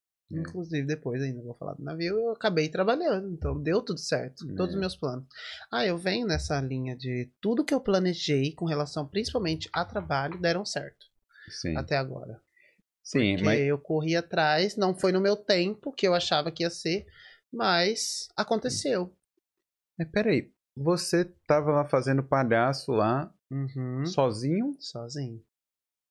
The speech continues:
Speaker 1: Mas é, mas você falou assim, "Ah, não consegui trabalho", e bateu na sua cabeça do nada, falou, "Eu vou
Speaker 2: Isso.
Speaker 1: fazer isso lá na
Speaker 2: Fiquei
Speaker 1: Grafton."
Speaker 2: três meses ou quatro meses sem trabalho.
Speaker 1: Hum.
Speaker 2: Aí eu lembrei que eu tinha umas roupas lá na bolsa.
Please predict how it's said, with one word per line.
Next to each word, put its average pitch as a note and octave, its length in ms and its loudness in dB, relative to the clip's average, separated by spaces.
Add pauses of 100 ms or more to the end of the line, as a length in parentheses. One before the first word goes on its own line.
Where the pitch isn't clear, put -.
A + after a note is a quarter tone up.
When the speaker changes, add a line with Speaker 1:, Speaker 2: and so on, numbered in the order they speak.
(160)
Speaker 1:
Mas B2 220 4
é, B2+ 300 4
mas B2 320 2
você C3 100 2
falou B2+ 220 4
assim, B2 240 0
"Ah, B2 160 4
não A#2+ 120 0
consegui A#2+ 400 -2
trabalho", A2+ 480 2
e A2 40 2
bateu G#2 340 2
na G#2 100 2
sua - 140 0
cabeça G2 380 2
do A2 160 0
nada, G2+ 280 4
falou, G#2 220 4
"Eu F#2+ 80 4
vou A2+ 140 4
Speaker 2:
Isso. C3+ 80 2
Speaker 1:
fazer A2+ 320 4
isso A2+ 180 -6
lá A2 80 0
na G#2+ 140 0
Speaker 2:
Fiquei G#2 220 6
Speaker 1:
Grafton." G#3 100 -16
Speaker 2:
três A#3 340 4
meses G3+ 320 2
ou F#3 80 -2
quatro F#3+ 340 -2
meses G#3+ 220 -2
sem G3 160 0
trabalho. F#3 600 2 (360)
Speaker 1:
Hum. D#2+ 240 -2 (140)
Speaker 2:
Aí A3 300 4
eu F3+ 80 6
lembrei C#4+ 460 4
que A#3+ 100 -4
eu G3 40 4
tinha E3+ 300 0
umas D#3+ 240 2
roupas E3+ 240 0
lá D#3+ 260 2 (240)
na D#3 200 -4
bolsa. D#3 580 0